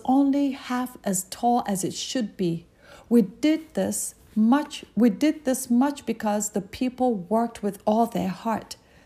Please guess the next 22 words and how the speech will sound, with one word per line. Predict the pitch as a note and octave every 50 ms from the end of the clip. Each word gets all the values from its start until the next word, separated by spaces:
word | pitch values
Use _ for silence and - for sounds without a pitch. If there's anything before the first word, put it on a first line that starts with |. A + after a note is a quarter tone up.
| _ _ -
The | C#4 C#4
people | C#4 - - D#4+ D#4+ - E4+ D#4+ C4
worked | G3 F#3+ A3+ C#4 C#4 C#4 -
with | B3 A3+ -
all | - B3 C4 B3
their | - A3+ G#3+ G#3
heart. | - - C4 - - - -
And | - G#3 G#3+
then | A3+ A3 G#3+
you | G#3+
have | F#3+ G#3+ B3 C4 C4
the | - G#3
Sanballat | G3+ - - - C#4 D4 D4 D4 C4 A#3+ A3 G#3+ G#3+ G#3+
and | G3+ F#3+ F#3
this | G3 G3+ -
Tobiah, | - - G3 F3 E3+ - - - - - - F3
this | F3 G3 F#3 -
mocking | F#3 F#3 F#3+ G3+ A#3 - - - - - - A#3 A3
spirits, | - - - - A#3+ A3 F#3+ -
these | A3 G#3+ F#3+
men | G#3 G#3+ B3+ D4 D#4 D#4 C#4+
filled | - - - - E4+ E4+ E4+ E4+ E4